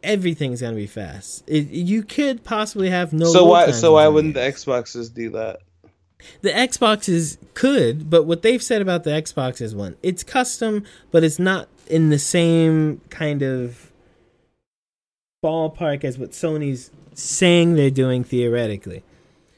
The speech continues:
Speaker 1: What Microsoft has done, they've made an S S D N V M E, which does the same. It talks directly to the, um, C P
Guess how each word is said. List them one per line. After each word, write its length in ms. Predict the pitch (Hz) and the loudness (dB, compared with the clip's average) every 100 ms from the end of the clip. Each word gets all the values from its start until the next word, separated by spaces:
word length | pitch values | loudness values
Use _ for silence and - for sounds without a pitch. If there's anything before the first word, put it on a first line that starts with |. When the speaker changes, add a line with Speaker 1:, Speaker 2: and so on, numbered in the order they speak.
| _ - | _ 2
Speaker 1:
What 340 | 170 170 - | 4 4 0
Microsoft 520 | 190 247 247 226 185 | -2 0 0 -2 -2
has 160 | 160 127 | -2 -4
done, 400 | 120 107 113 120 | -6 -6 -8 -6
they've 200 | 143 147 | -2 0
made 420 | 151 160 165 165 - _ - | 2 2 2 -2 -10 _ -12
an 160 | 127 | -8
S 180 | 120 127 | -6 -4
S 180 | 175 175 | -4 -2
D 400 | 156 147 147 151 _ | -2 0 -2 -4 _
N 180 | 110 117 | -8 -6
V 160 | 135 160 | -2 0
M 140 | 170 | 0
E, 240 | 143 135 139 | 0 -2 -4
which 320 | 113 104 - | -6 -10 -6
does 220 | 123 135 | -6 -4
the 40 | |
same. 280 | 147 151 131 | -6 -4 -4
It 80 | 123 | -6
talks 260 | 123 107 - | -8 -10 -8
directly 460 | 110 123 - 147 | -6 -6 -4 -6
to 160 | - 139 | -4 -4
the, 340 | 139 139 139 - _ _ _ _ _ | -2 -2 -4 -10 _ _ _ _ _
um, 760 | 113 120 120 117 113 113 113 131 | -8 -6 -4 -4 -4 -6 -8 -12
C 260 | - - | -8 -4
P 140 | 170 | -4